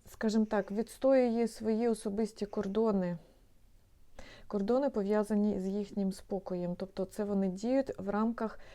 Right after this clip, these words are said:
превенції, е, потенційного жаху, я-, в який Рашка може їх ввести.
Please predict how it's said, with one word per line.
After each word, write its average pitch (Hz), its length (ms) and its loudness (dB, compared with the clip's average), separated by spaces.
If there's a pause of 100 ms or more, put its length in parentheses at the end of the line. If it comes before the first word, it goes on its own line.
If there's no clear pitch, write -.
(160)
превенції, 208 1120 0 (440)
е, 190 960 0 (420)
потенційного 214 1120 4
жаху, 226 680 2
я-, 208 240 0 (100)
в 196 120 -4
який 220 640 0
Рашка 214 440 -4
може 214 300 0
їх 196 260 -4
ввести. 190 600 -8